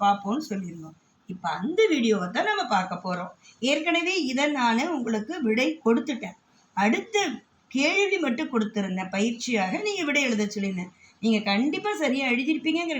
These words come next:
நம்பிக்கை எனக்கு இருக்கு. வாங்க விடையை பார்ப்போமா? நேற்று என்னை சந்தித்தார். யாரோ ஒருத்தர் சந்தித்தார். அவர் என் நண்பர். அவர்தான் என் நண்பர். இப்ப இதுல எது வினைமுற்று? ஆ, very good. சந்தித்தார்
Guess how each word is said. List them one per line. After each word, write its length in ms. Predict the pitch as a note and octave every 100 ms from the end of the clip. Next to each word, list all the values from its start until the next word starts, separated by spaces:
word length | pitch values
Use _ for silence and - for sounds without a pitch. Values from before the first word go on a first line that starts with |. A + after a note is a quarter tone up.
| A#3+
நம்பிக்கை 320 | E4 G4+ G#4+ G#4
எனக்கு 220 | A#3 G#3+
இருக்கு. 360 | G#3 G#3+ G#3+ - - _ -
வாங்க 200 | G3+ A3
விடையை 280 | G#3 G3 A#3+
பார்ப்போமா? 500 | A#3 A#3+ A#3+ D4+ F#4 F4+ - - _ -
நேற்று 720 | G#3 B3 E4+ G4 - F#4+ D#4
என்னை 480 | A#3+ A#3+ A#3+ D4 -
சந்தித்தார். 760 | C#4 G3+ G3 F#3 - A#3+ A3 G3 - _ _ _ _ -
யாரோ 280 | F#4+ E4+ D#4+
ஒருத்தர் 320 | C#4 A3 D4+ E4
சந்தித்தார். 480 | C4 A3 G#3 F#3+ - _ _ - -
அவர் 300 | C4 E4+ A4 F4+ D4+
என் 100 | D#4
நண்பர். 560 | G3+ F#3 G3 G3 - _ -
அவர்தான் 520 | A3 A#3 G#3+ C#4+ G#4
என் 220 | F4 A3+
நண்பர். 300 | F3+ E3+ F3 - _ _ _
இப்ப 300 | F4 D#4+ B3 B3 C4 D4+
இதுல 260 | D4+ A#3 G#3+ D#4 G4 - _
எது 280 | C#4+ F#4+ G#4+ F4+
வினைமுற்று? 680 | E4+ F4+ E4+ D#4+ - D4+ D4+ D#4 D#4 - _ _ -
ஆ, 420 | G3 B3+ D4 B3
very 180 | A#3+ C#4
good. 120 | A3 - C#4
சந்தித்தார் 1040 | D4+ D#4 C#4+ A3+ - A3 A#3 B3 A#3 G3